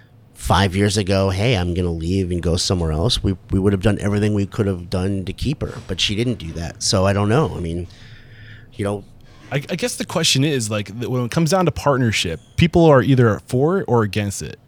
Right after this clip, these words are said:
Speaker 2: Um, but it seems like the way that Ken works, offering you partnership, those seem, they, and you seem to have the same core value offering, was it Katie?
Speaker 1: Mm-hmm.
Speaker 2: Partnership. Um, what, what are your values around partnership? How do you, like, what,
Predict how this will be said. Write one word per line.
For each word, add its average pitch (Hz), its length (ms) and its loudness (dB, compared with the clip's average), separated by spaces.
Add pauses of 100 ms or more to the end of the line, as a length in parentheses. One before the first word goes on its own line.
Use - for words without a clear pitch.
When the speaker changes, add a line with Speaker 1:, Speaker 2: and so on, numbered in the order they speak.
(100)
Speaker 2:
Um, 117 220 2
but 120 100 2
it 107 40 -4
seems 185 280 -2
like 139 280 2
the 131 100 0
way 127 200 4
that 120 240 0
Ken 127 240 0
works, 107 360 -2 (100)
offering 113 300 -4
you 117 100 -2
partnership, 107 480 -2
those 104 160 -6
seem, 120 180 -4 (380)
they, 117 140 -6
and 131 100 4
you 143 80 6
seem 139 240 4
to 117 80 0
have 120 200 0
the 120 60 -2
same 117 220 0
core 117 200 0
value 107 340 0
offering, 104 460 -6
was 107 100 -6
it 85 80 -12
Katie? 131 300 -4 (200)
Speaker 1:
Mm-hmm. 120 200 -4 (120)
Speaker 2:
Partnership. 113 540 -2 (320)
Um, 127 500 2 (240)
what, 151 400 2
what 170 140 4
are - 40 2
your 180 180 4
values 131 340 2
around 120 240 4
partnership? 107 480 -8
How 123 160 0
do 139 80 -2
you, 135 400 -2 (120)
like, 107 180 -6
what, 117 220 -4